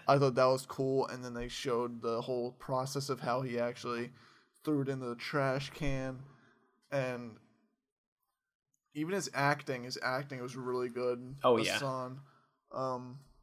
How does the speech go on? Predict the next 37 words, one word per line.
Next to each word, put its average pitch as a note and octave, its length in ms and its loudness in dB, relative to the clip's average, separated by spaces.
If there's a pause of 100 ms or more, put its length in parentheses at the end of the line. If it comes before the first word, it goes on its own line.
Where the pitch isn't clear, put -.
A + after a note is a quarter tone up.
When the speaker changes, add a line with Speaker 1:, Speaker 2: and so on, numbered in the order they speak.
(840)
Speaker 1:
yeah, C#3+ 180 0
everything E3+ 340 0
was E3 140 -4
casted D#3 540 10
well A#2 180 -2
except C3+ 280 -10
for D3+ 60 -8
the C#3 60 -16 (200)
thieves C3 460 -6
and A#2 100 -10
the A#2 80 -6
writing B2 380 -2
for C3+ 120 -12
the A2+ 80 -8
thieves. A#2+ 420 -8
I - 60 -4
just, A#2 220 -6
Speaker 2:
Mm. A2 60 -10 (180)
Speaker 1:
di-, A#2+ 100 -2
I C#3+ 100 -2
felt C3+ 220 0
like A#2+ 120 -2
it B2 60 -2
was A#2+ 160 -4
off. A#2 480 -2 (440)
I - 60 -2
Speaker 2:
Yeah, B2+ 120 4
Speaker 1:
just A#2+ 140 0
felt C#3 140 6
like C3+ 60 2
it - 20 0
Speaker 2:
that's C3+ 120 2
Speaker 1:
was C#3 60 -2
Speaker 2:
fair. D3 100 2
Speaker 1:
unnecessary. C3+ 880 -6 (460)
Speaker 2:
That's G3+ 160 -4
fair. A2+ 260 0